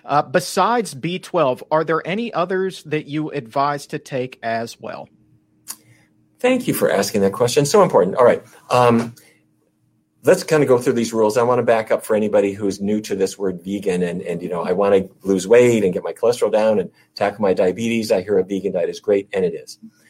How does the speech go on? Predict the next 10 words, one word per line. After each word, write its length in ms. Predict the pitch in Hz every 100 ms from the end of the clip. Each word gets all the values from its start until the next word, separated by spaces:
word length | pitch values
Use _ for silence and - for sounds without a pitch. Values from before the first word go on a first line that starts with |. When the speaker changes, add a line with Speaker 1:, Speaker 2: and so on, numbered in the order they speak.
| _ _ _
Speaker 2:
Um, 360 | 101 95 92 92 _ _ _
the, 280 | - 95 95
and 100 | 98
the 80 | 92
rules 440 | 101 127 131 131
are 240 | - 87 85
four 540 | - - 101 113 135
groups: 520 | 135 95 80 - - _ _
vegetables, 720 | 98 92 - 78 - 73 - _ _ _ _ _ _
fruits, 640 | - 104 101 98 - -